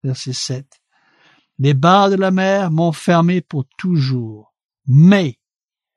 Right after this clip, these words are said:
tu m'as fait remonter vivant de la fosse,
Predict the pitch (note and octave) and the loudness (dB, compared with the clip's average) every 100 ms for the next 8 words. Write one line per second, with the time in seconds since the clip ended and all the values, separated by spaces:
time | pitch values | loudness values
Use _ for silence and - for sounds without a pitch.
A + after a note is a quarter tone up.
0 | _ F3+ F#3 F#3+ F3 F#3+ D#3 B2+ D3+ G#3+ | _ 2 2 2 0 -2 -2 -2 2 4
1 | G#3+ A3 - G3 G#3 E3+ C#3 C#3 F3+ E3 | 4 0 -2 -2 -2 -4 -2 0 2 2
2 | F3 F3 - C#3 A#2+ - - D#3+ E3+ - | -2 -4 -6 -6 -6 -10 -4 -2 -2 -6
3 | - - | -12 -16